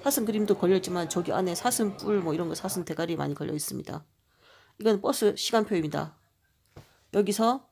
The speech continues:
역까지 간 버스 시간표고 호텔방에 들어왔습니다. 호텔방이 좀 작지만 되게 따뜻하고 진짜 스키장 리조트 같습니다. 여기 짐 놔두는 데고,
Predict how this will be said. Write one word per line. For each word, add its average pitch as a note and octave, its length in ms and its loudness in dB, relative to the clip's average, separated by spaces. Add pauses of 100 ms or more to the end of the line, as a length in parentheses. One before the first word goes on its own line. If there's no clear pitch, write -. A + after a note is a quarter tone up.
역까지 F#3 320 0
간 F3 160 -2
버스 F#3 180 -4
시간표고 F3+ 600 -4
호텔방에 G#3 440 0
들어왔습니다. D#3+ 680 -2 (460)
호텔방이 G#3+ 460 0
좀 F#3 160 -2
작지만 G#3 760 0 (280)
되게 F3+ 560 0 (240)
따뜻하고 F3+ 680 0 (680)
진짜 E3 300 -4 (920)
스키장 G#3+ 440 0
리조트 F#3 280 -4
같습니다. D#3 560 -4 (920)
여기 F#3+ 200 2
짐 F3+ 180 -2
놔두는 F#3+ 240 0
데고, G3+ 560 0